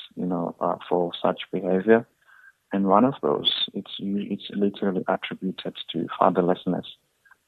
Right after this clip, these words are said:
And not just fatherlessness as in,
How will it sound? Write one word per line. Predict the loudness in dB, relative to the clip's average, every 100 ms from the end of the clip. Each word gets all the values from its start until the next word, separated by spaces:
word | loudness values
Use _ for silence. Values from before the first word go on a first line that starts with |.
| _
And | 0 4
not | 4 4
just | 0 -4 4
fatherlessness | 6 8 6 2 0 -4 -4 -6 -8
as | -6 -4 -2
in, | -2 -2 -6